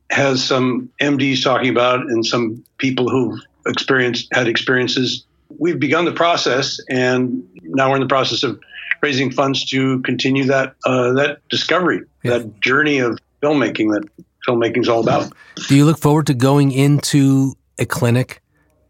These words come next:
Speaker 2: and capturing the experience of somebody during a treatment process?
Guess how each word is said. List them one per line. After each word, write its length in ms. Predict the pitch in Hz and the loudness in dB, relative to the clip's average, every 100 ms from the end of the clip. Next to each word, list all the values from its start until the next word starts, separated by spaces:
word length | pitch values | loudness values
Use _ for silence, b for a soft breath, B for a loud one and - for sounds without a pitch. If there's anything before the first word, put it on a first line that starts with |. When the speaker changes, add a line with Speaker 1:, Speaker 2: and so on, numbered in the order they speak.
| - | -2
Speaker 2:
and 720 | 117 113 113 113 110 110 110 - _ - | 2 4 2 2 0 -2 -4 -16 _ -6
capturing 800 | - 131 - 143 131 123 123 113 | 0 0 0 2 4 4 2 2
the 140 | 113 | 0
experience 520 | - - 120 127 127 | -2 -2 0 0 0
of 80 | 127 | -2
somebody 720 | - 127 127 127 123 123 120 _ - - | 0 0 0 0 0 0 -4 _ -20 -4
during 240 | 117 120 | 0 2
a 40 | 117 | 0
treatment 320 | - 117 135 | -2 -2 0
process? 640 | 139 139 165 165 165 - | 0 0 0 -4 -4 -12